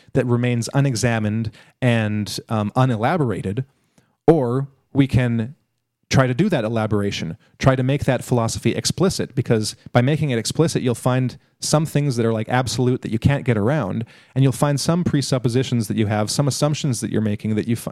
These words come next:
that you analyze and say, "Well, wait a second, you know, that, that actually doesn't make sense. That, that's not true." You know, the way I've been, the philosophy I've been, I've been, um, like, living out in my life hasn't been true.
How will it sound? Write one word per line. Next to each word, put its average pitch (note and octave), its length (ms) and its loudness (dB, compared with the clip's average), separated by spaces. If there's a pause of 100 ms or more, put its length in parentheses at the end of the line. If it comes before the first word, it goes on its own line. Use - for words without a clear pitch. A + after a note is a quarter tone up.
that A2+ 220 0
you B2 120 2
analyze A#2+ 420 -2
and G#2+ 100 -2
say, G2+ 140 0
"Well, G2 200 -2
wait E3+ 220 -2
a - 20 -2
second, F#2+ 280 -6
you F#2+ 40 -4
know, F#2 120 -2
that, A2+ 240 -2 (140)
that C3 100 0
actually D#3 180 0
doesn't B2+ 220 0
make A2 180 -2
sense. - 420 -4 (520)
That, - 400 0 (260)
that's C3+ 220 2
not D3+ 240 0
true." E3+ 340 0 (320)
You C3 60 0
know, A#2+ 100 4
the B2 100 2
way C3+ 200 0
I've B2+ 180 -2
been, A#2 240 0
the C3 80 2
philosophy C#3+ 560 0
I've A2+ 160 -2
been, A#2 240 0 (800)
I've A2+ 240 -2
been, A#2 400 0
um, G#2+ 220 -4
like, G2+ 160 -8
living C3+ 320 0
out B2 320 -2
in A2+ 80 -2
my G2+ 140 -2
life A2 380 -2 (680)
hasn't C3+ 340 0
been A2 200 0
true. - 420 -2